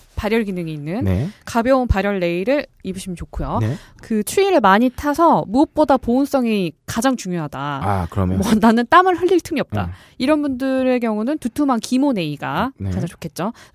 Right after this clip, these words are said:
Speaker 1: 면 네이보다는 두껍고 기모 네이보다는 얇은 보온 네이.
Speaker 2: 네.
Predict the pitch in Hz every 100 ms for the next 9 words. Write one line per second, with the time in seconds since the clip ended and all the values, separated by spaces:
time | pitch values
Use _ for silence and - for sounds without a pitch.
0 | 202 196 233 277 247 233 214 196 - 190
1 | - 285 359 _ - 226 233 277 277 -
2 | 214 220 - _ _ 202 196 208 320 440
3 | 190 190 196 175 254 277 247 156 160 220
4 | 101